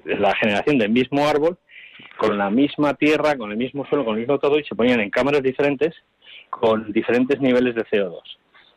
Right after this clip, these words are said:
Y la que tenía hasta diez mil partes por millón de C O dos, eh, el árbol crecía, es el que crecía el triple del tamaño de todos los demás, ¿no? Y ahora mismo,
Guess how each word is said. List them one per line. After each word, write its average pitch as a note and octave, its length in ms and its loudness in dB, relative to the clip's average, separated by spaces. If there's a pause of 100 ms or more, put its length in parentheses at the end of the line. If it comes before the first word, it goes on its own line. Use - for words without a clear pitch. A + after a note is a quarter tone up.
(160)
Y A#2+ 400 4
la A2 180 2
que A2+ 160 -4
tenía A#2 540 0 (520)
hasta A2 400 -4
diez G#2 280 -2
mil C#3 240 0
partes - 380 -4
por C3 180 -2
millón C3 300 0
de - 120 -4
C C3+ 140 0
O C3 60 2
dos, C3 320 -2 (1200)
eh, G#2+ 360 2
el G#2+ 200 -2
árbol C3 300 2
crecía, A#2+ 380 0
es B2 120 -2
el C3+ 100 0
que C3 100 -4
crecía C3+ 400 0
el A2+ 200 0
triple C3+ 320 0
del C3 160 0
tamaño C#3 400 0
de A2+ 80 2
todos A#2+ 220 0
los A2+ 120 0
demás, F2 340 -12
¿no? E3+ 140 -6 (680)
Y A2 300 -2
ahora A#2+ 160 2
mismo, D3 480 -2